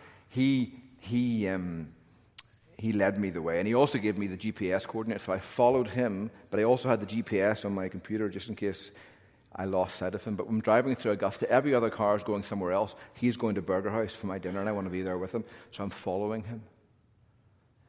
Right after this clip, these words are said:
If you were arrested, now young people or older people, if you were arrested and you were charged with following the Apostle Paul,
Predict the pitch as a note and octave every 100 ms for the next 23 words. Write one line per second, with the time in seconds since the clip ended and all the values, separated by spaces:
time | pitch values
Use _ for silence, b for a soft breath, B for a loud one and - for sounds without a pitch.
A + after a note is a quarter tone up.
0 | _ D3+ D#3+ C3+ A2+ A2+ A2+ C3 A#2+ A2+
1 | A2+ A2+ B2 - G#2+ G#2 - _ _ -
2 | G2+ G#2 B2 C#3 C3+ - - _ b b
3 | b A#2+ B2+ E3 D#3 C3 A2+ A#2 B2 -
4 | B2+ G2+ A2 A#2+ A2+ - A2+ G#2+ A2 -
5 | G2 - - A2 A2+ A#2 A2 G2+ G2+ F#2
6 | - F2+ - G1+